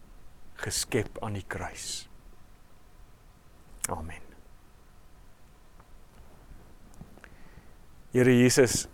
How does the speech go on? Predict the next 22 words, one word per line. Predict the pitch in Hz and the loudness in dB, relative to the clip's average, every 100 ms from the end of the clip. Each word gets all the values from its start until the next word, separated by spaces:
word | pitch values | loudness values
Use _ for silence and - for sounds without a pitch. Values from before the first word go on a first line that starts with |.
| - - - - - - - - - 127 | -18 -16 -16 -14 -16 -16 -20 -20 -4 -2
as | 110 | 2
ons | 117 - | 0 6
so | 139 | 10
uit | 127 | 12
die | 117 110 | 10 4
Bybel | 95 113 123 131 127 | 8 12 12 12 10
uit | 101 | 8
lees | 98 110 117 - | 4 8 8 6
en | 107 98 | -2 -2
spesifiek | 110 101 101 123 - | -2 -2 0 0 2
hier | 120 113 113 | 4 6 6
uit | 104 - - - - - - 113 | 4 -6 -18 -18 -20 -20 -10 -8
Efesiërs | - 131 117 131 104 - | 4 6 8 6 2 0
twee | 123 131 | 6 8
uit | 120 98 | 8 6
lees, | 101 107 95 - - - - - - - - - - - - - - | 2 2 2 -8 -14 -18 -18 -6 -4 -4 -6 -10 -12 -10 -14 -14 -2
dan | 123 147 | 2 8
raak | 143 147 147 | 12 12 12
ons | 131 - - - | 2 0 -2 -4
net | 113 151 147 - - | 2 2 2 -10 -8
so | - - 170 170 175 165 113 95 | -2 0 6 6 6 2 -4 0
diep | 143 | 0